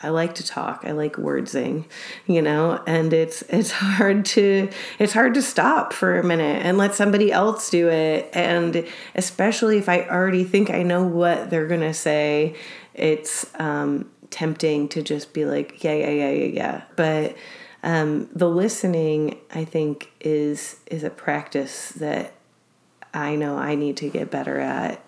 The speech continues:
and is one of the things that is going to allow us in these, you know, times that are where, you know, the fascists are snatching people off the street, it's gonna allow us to see, you know, community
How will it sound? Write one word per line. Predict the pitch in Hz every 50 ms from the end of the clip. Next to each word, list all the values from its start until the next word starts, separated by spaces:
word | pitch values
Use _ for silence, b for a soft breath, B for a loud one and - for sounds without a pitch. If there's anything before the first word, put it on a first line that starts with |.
| _ _ -
and | - 151 139 135 131 127 - - B B B B B B B B B B B
is | - 147 139 147
one | 151 143 147
of | 143 139
the | 143 139
things | - - 143 143 139 -
that | 143 135 123 - - - - _ _ _ _ _ _ _ _ _ -
is | 151 156 147 147 147 147 -
going | - - 151 147 147 147 151
to | 151 - 170 160 160 160
allow | 156 156 156 151 147 147 156 160 160 160
us | 160 156 156 - - - - - - B B B B B B B
in | 160 160 165 160
these, | 160 165 160 156 156 156 156 151 - - - - B B B B B B
you | B 180
know, | 175 165 160 160
times | 160 - 156 156 156 160 165 165 160 160 160 156 -
that | 165 151 147 - - 147 151
are | 147 147 147 143 139 - - - 98 - - _ _ -
where, | 151 160 151 147 147
you | 151 156 156
know, | 147 139 143
the | 143 160
fascists | 160 - 139 127 156 - - 160 151 - -
are | 143 147
snatching | - - 156 143 143 - 151 147
people | - 165 147 - 151 147
off | 143 139 139 139 -
the | - 139
street, | - - - - 240 233 202 156 156 - - B B B B B B
it's | B 196 196
gonna | - 247 247 247 247
allow | 247 247 240 233 233 233 233 240 240
us | 247 240 240
to | - 247
see, | 233 - - 226 240 240 233 226 - - - -
you | 185 202
know, | 202 196
community | 196 - - 190 185 180 180 202 233 226 196 190 185 180 175 175 170 -